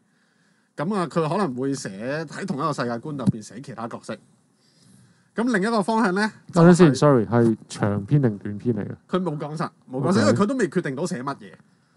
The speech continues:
Speaker 1: 咁另一個方-，取向呢，就係寫呢一個叫做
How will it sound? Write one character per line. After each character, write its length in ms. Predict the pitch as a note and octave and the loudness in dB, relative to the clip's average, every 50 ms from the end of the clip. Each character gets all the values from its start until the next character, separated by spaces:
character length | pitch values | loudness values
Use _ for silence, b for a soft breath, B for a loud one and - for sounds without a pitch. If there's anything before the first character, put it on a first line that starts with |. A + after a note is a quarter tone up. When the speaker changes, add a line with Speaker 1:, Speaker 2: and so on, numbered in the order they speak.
| _ _ | _ _
Speaker 1:
咁 260 | - G#3 C4 B3+ A3+ | -6 -4 -2 0 0
另 80 | F3+ F#3+ | 0 0
一 40 | A#3 | 2
個 140 | A3 F#3+ E3+ | 2 0 0
方-， 140 | D3+ F#3 - | 0 -4 -8
取 120 | D3 - C3+ | -6 -6 -2
向 220 | F3 F#3 F3+ D3+ E3 | -2 0 0 0 0
呢， 140 | F#3+ G3 G3 - - | -2 -4 -4 -6 -6
就 80 | F#3 C3 | -6 -6
係 300 | C3 - - C3 B2 B2+ | -6 -6 -6 -4 -4 -4
寫 240 | - - B2+ G#2+ C#3 | -4 -6 -8 -8 -6
呢 80 | E3 F#3 | -4 -4
一 140 | F#3 F#3 E3+ - | -2 -4 -4 -4
個 220 | - C#3 B2+ B2 B2+ | -6 -4 -4 -4 -4
叫 160 | - C#3 C3 | -4 -6 -6
做 120 | A#2+ B2 | -6 -6